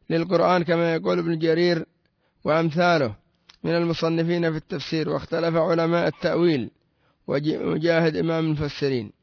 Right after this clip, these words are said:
قال الثوري: "إذا جاءك التفسير عن مجاهد فحسبك به".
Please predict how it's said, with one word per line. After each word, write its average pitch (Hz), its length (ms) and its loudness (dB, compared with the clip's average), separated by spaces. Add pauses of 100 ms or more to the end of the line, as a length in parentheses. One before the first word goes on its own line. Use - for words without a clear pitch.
(600)
قال 170 180 -4
الثوري: 175 520 -6
"إذا 160 160 -6
جاءك 165 340 -4
التفسير 175 500 -6
عن 160 140 0
مجاهد 170 600 -2
فحسبك 160 580 -8
به". 156 240 0